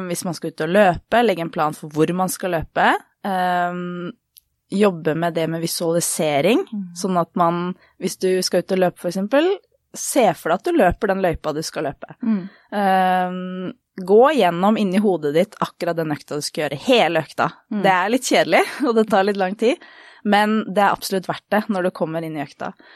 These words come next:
Speaker 1: Eh, skriv ned fokuspunktene dine, og så lag gjerne triggerord, eh, eller noe som gjør at, eh, du husker på underveis når du begynner å bli sliten,
Speaker 2: Mm.
Speaker 1: hvorfor du gjør det her.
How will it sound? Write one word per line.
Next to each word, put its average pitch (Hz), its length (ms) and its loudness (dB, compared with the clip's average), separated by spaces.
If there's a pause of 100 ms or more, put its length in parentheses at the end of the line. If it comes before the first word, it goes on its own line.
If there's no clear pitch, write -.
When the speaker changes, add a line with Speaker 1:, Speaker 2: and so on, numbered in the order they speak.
(280)
Speaker 1:
Eh, 208 380 2
skriv 214 400 2
ned 208 300 2
fokuspunktene 185 1120 -4
dine, 226 160 2 (120)
og 214 120 0
så 226 260 0 (340)
lag 185 280 2
gjerne 165 340 -2
triggerord, 160 580 0 (640)
eh, 196 300 2
eller 190 140 4
noe 196 260 2
som 180 240 -4
gjør 156 400 -2
at, - 180 -14
eh, 170 360 2
du 190 120 -8
husker 190 520 -8
på 175 180 0
underveis 180 420 2
når 190 120 -2
du 180 60 -6
begynner 160 220 -6
å 156 60 -8
bli 175 80 -2
sliten, 208 500 0
Speaker 2:
Mm. 185 240 -6
Speaker 1:
hvorfor 160 440 -4
du 170 60 -2
gjør 156 180 0
det 117 100 -2
her. 165 140 -4